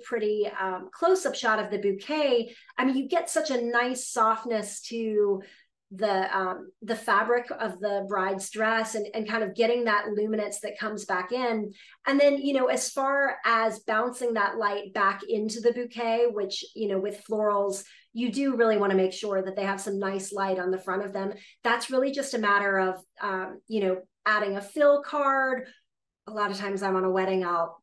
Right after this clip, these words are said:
grab a pillowcase if that's a little bit easier, just to pop that light back in. But it's so soft, it's so pretty. Um, it absolutely, you know, achieves what I'm trying to do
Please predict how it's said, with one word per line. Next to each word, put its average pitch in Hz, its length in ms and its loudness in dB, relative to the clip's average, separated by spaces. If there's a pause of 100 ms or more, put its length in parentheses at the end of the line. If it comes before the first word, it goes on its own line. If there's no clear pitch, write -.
(120)
grab 226 200 -2
a 190 60 -2
pillowcase 254 960 2
if 196 120 -4
that's 185 260 -6
a 196 40 -6
little 185 200 -2
bit 185 180 -4
easier, 240 480 -2 (180)
just 254 180 -6
to 285 80 2
pop 240 280 0
that 202 180 0
light 196 240 -4
back 185 220 -4
in. 180 180 -4
But 208 180 -4
it's 226 220 -6
so 240 480 2
soft, 214 460 0
it's - 180 -12
so 202 220 -2
pretty. 190 600 0 (300)
Um, 190 380 2
it - 160 -6
absolutely, 202 540 -2
you 190 140 -4
know, 185 180 -4
achieves 190 500 -2
what 190 160 -2
I'm 185 160 -2
trying 185 240 -6
to 180 80 -6
do 175 520 -6